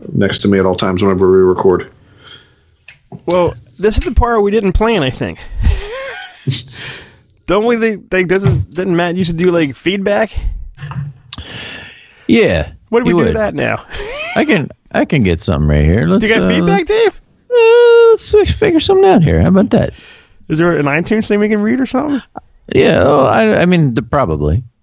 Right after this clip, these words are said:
Speaker 3: But, uh, right now, <laughs> we, uh, I, this is probably a good place that we could plug our social media, because I don't think we do that very well. We're not very good at this.
Speaker 2: You
Speaker 3: I don't
Speaker 2: are.
Speaker 3: know.
Speaker 2: You, you keep up with that pretty good.
Speaker 3: I just mean broadcasting in general.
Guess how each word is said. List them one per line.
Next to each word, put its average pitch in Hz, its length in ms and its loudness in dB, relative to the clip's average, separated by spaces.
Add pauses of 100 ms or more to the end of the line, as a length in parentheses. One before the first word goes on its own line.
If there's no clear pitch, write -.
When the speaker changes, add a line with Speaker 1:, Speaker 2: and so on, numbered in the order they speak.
Speaker 3:
But, 156 160 2
uh, 160 180 2
right 175 220 0
now, 143 340 2
<laughs> - 340 -6
we, 175 400 4
uh, 98 280 2 (760)
I, - 200 -2
this 170 180 0
is 156 80 -2
probably 135 280 2
a 98 40 -4
good 95 240 -2
place 95 280 -2
that 85 120 -4
we 92 140 0
could 82 200 -6
plug 98 380 -2
our 85 160 0
social 78 400 -2
media, 76 560 2 (280)
because 147 300 0
I 156 80 2
don't 139 180 0
think 113 180 -2
we 90 160 0 (300)
do 90 180 2
that 78 200 2
very 78 200 2
well. 78 200 0
We're 208 80 2
not 311 160 2
very 185 180 2
good 87 220 0
at 73 180 -2
this. - 400 -6 (120)
Speaker 2:
You 226 180 4
Speaker 3:
I 302 40 0
don't 220 180 0
Speaker 2:
are. - 120 0
Speaker 3:
know. - 60 -2
Speaker 2:
You, 370 260 2
you 403 320 -6
keep 302 200 2
up 359 80 -2
with 277 100 -2
that 160 300 -2
pretty 226 180 -4
good. 269 240 -4 (420)
Speaker 3:
I 294 140 2
just 269 220 -4
mean 185 400 2
broadcasting 120 840 0
in 80 200 -2
general. 73 520 -2